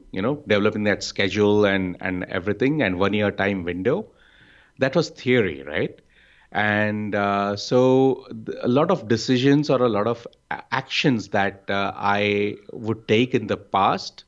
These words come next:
were a little bit theoretical. Then I would actually jump into it, and then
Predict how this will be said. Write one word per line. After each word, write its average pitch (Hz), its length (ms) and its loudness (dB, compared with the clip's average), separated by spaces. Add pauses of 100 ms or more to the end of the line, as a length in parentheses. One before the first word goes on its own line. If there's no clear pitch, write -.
were 120 100 -2
a 131 120 -2
little 143 260 -4
bit 156 320 -6
theoretical. 185 800 0 (540)
Then 101 180 2
I 104 80 4
would 107 160 6
actually 104 480 -2
jump 104 380 -4
into 117 320 0
it, 156 240 -4 (100)
and 101 420 -4
then 120 460 -2